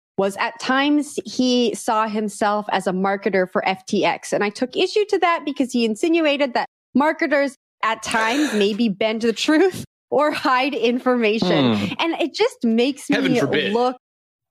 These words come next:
Speaker 1: heaven forbid. Marketers don't do that and shouldn't do that, especially in this space.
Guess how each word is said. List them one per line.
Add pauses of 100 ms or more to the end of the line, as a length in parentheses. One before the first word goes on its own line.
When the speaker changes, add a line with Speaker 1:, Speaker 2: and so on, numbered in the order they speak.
Speaker 1:
heaven
forbid. (340)
Marketers
don't
do
that
and
shouldn't
do
that,
especially
in
this
space.